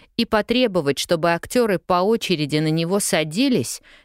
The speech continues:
то и без того агрессивная штука станет просто дикой. Когда отец подвёл Еву к месту в круге рядом с матерью,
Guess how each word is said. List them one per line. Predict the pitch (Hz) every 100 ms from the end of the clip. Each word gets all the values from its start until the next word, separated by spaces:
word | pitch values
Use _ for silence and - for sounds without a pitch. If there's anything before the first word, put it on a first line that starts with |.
| _
то | 277
и | 277 269
без | 220 -
того | 247 226 262 262
агрессивная | 175 160 160 - 240 208 175
штука | 170 - 262 247 165
станет | - 226 233 202 _
просто | 190 196 - 226
дикой. | 208 170 226 220 - 113 - _ _ _ _ _ _ _ _ _ -
Когда | 156 143 151
отец | 147 165 151
подвёл | - 147 131 160 147
Еву | 131 160 151 135
к | -
месту | 160 160 - 135
в | -
круге | - 165 151 131 131 -
рядом | 165 170 143 139
с | -
матерью, | 180 180 - 127 123 120